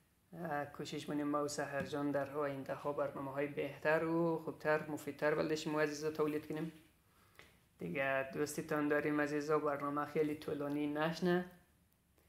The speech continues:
اه، بازم ما و سحر جان در خدمت هستیم. هر چی که، اه، پیشنهادی، انتقادی، هر چیزی که داشتین،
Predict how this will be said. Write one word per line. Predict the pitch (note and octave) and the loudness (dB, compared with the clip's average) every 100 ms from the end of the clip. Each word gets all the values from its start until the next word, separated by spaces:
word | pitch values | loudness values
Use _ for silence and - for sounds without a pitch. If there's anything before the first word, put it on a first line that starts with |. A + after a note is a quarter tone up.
| _ _ _ | _ _ _
اه، | D#3 C#3 | -4 2
بازم | D3 D3+ D3+ | 4 4 4
ما | D3 | 4
و | D3+ | 4
سحر | D3+ C#3 | 0 -2
جان | C#3 D3+ | -2 -2
در | D3 | -2
خدمت | C#3+ D#3 D3 D3+ | -4 -4 -2 0
هستیم. | E3 E3 F3 D3 | 0 0 -2 2
هر | C#3+ | 0
چی | D3 D#3 C#3+ | 0 -6 -6
که، | D#3+ D#3 D#3 - - _ _ _ _ _ _ _ _ _ | -4 -4 -6 -12 -20 _ _ _ _ _ _ _ _ _
اه، | - D#3 D3+ | -4 0 0
پیشنهادی، | D3 D3 C#3 D3 C#3+ D3+ D3 D3+ D3 | 0 -2 -2 -4 2 2 4 2 0
انتقادی، | C#3 C3 C3+ D3+ D3 D3+ | -2 -4 0 2 2 4
هر | D3 D3 | 4 2
چیزی | D3 - D3 D3 | -2 -4 -4 -4
که | D3 | -4
داشتین، | D#3 D#3+ D#3 D#3+ E3+ | 4 4 4 -2 -2